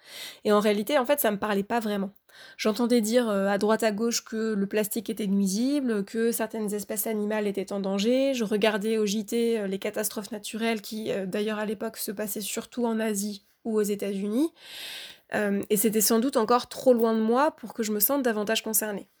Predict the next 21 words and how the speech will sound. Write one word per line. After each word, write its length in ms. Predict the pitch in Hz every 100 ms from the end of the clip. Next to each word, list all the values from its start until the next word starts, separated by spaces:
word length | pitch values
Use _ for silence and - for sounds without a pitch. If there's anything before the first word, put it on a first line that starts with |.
| _ - - -
Alors, 240 | 208 190
en 100 | -
y 80 | 208
repensant, 520 | 208 - 220 262 302
je 80 | 302
trouve 240 | - 233 -
que, 340 | 214 202 196
d'ailleurs, 340 | 190 196 240
c'est 120 | - 214
assez, 280 | 208 226
euh, 180 | 214 196
malheureux, 480 | 190 196 202 196 254
finalement, 420 | - 233 214 220
de 60 | 240
l'avoir 240 | 202 190
perçu, 420 | - - - 226
euh, 280 | 214 185 180
comme 200 | - 202
ça 120 | 202
à 40 | 214
l'époque, 400 | 202 269 311